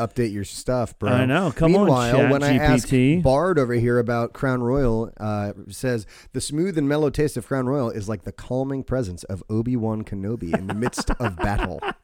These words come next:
Speaker 2: That is awesome.
Speaker 1: Yeah, well, I mean, I had to prod them to,
Speaker 2: Right,
Speaker 1: to make
Speaker 2: tell
Speaker 1: a
Speaker 2: me,
Speaker 1: Star
Speaker 2: to
Speaker 1: Wars.
Speaker 2: compare it to Star
Speaker 1: Yeah, but,
Speaker 2: Wars.
Speaker 1: you know, good for you, Bard.
Speaker 2: Yeah,
Speaker 1: So,
Speaker 2: Bard.
Speaker 1: so far for me, Bard's winning this
Speaker 2: Bard
Speaker 1: con-,
Speaker 2: is
Speaker 1: this
Speaker 2: winning. Let me
Speaker 1: contest.
Speaker 2: see if, if they know
Speaker 1: Although,
Speaker 2: anything
Speaker 1: I
Speaker 2: about
Speaker 1: don't know. Bard did,
Speaker 2: Yards
Speaker 1: Bard didn't know my name.
Speaker 2: Brewing.
Speaker 1: It's,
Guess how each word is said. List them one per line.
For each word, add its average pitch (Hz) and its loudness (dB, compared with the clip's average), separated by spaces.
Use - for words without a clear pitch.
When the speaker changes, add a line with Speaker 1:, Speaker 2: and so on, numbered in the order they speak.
Speaker 2:
That 208 6
is 208 8
awesome. 165 4
Speaker 1:
Yeah, 135 4
well, 127 2
I 127 2
mean, 127 0
I 123 0
had 117 -2
to 104 -8
prod 101 -6
them 95 -10
to, 170 4
Speaker 2:
Right, 156 6
Speaker 1:
to 127 -4
make 113 -4
Speaker 2:
tell 165 4
Speaker 1:
a - 4
Speaker 2:
me, 165 0
Speaker 1:
Star 113 -2
Speaker 2:
to 113 0
Speaker 1:
Wars. 147 4
Speaker 2:
compare 135 6
it 123 -2
to 127 -4
Star 113 2
Speaker 1:
Yeah, 117 6
but, 120 6
Speaker 2:
Wars. 139 4
Speaker 1:
you 180 2
know, 147 2
good 196 2
for 220 -6
you, 220 -2
Bard. 156 2
Speaker 2:
Yeah, 214 2
Speaker 1:
So, 190 2
Speaker 2:
Bard. 139 6
Speaker 1:
so 196 0
far 214 -2
for 190 -2
me, 190 -4
Bard's 143 0
winning 131 -2
this 117 0
Speaker 2:
Bard 143 4
Speaker 1:
con-, - 0
Speaker 2:
is 160 8
Speaker 1:
this 139 2
Speaker 2:
winning. 135 2
Let 151 2
me 214 0
Speaker 1:
contest. - -4
Speaker 2:
see 220 2
if, 156 -2
if 143 2
they 156 0
know 147 2
Speaker 1:
Although, 143 6
Speaker 2:
anything 139 6
Speaker 1:
I 143 4
Speaker 2:
about 143 4
Speaker 1:
don't 147 2
know. 135 2
Bard 135 4
did, 139 -2
Speaker 2:
Yards - -18
Speaker 1:
Bard 127 -2
didn't 120 -4
know 110 -2
my 104 -4
name. 101 -2
Speaker 2:
Brewing. 117 -2
Speaker 1:
It's, - -16